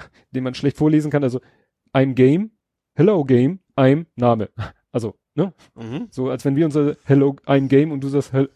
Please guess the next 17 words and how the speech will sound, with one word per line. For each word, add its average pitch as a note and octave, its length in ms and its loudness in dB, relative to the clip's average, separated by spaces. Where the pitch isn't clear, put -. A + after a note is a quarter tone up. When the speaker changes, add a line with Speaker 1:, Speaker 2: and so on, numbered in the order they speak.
Speaker 1:
hello C#3 260 0
Speaker 2:
Ja. C3 180 2
Speaker 1:
Game, C#3 140 -6
I'm B2+ 120 -4
Ole." A#2 220 -4
Speaker 2:
Heiße C3+ 320 -4
Würstchen A#2+ 400 -6
quasi. - 160 -6
Speaker 1:
Genau, B2 160 2
heiße C3+ 320 2
Würstchen, A#2 500 -6
Speaker 2:
Ja. G#2 160 -4
Speaker 1:
würde B2+ 140 2
man A#2+ 120 2
im A2+ 100 -4
Deutschen G#2 320 -4
sagen. G2 180 -6